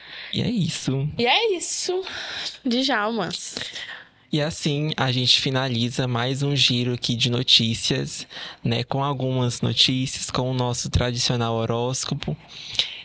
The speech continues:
Speaker 1: E lembrando que você pode acompanhar novamente esse e os outros programas, é, através do nosso canal do Uninta no YouTube, que é arroba Uninta Oficial, ou através do nosso Instagram,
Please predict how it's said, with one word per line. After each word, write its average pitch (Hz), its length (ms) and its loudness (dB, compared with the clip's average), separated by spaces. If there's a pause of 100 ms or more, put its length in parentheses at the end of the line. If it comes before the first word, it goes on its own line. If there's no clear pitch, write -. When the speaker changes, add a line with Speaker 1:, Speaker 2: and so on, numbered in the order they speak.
(120)
Speaker 1:
E 135 540 2 (680)
lembrando 180 440 0
que - 140 0
você 147 220 0
pode 139 260 0
acompanhar 143 580 0
novamente 127 640 2
esse 127 380 0
e 135 60 4
os 131 160 0
outros 123 320 0
programas, 123 720 0 (520)
é, 120 120 2
através 131 760 0
do 139 140 0
nosso 123 420 -2
canal 131 480 0
do 131 140 0
Uninta 127 400 2
no 127 100 2
YouTube, 123 580 0 (460)
que 165 180 2
é 143 220 0
arroba 151 540 -2
Uninta 160 520 0
Oficial, 156 840 -2 (580)
ou 151 140 2
através 151 640 0
do 151 160 0
nosso 143 380 0
Instagram, 156 600 2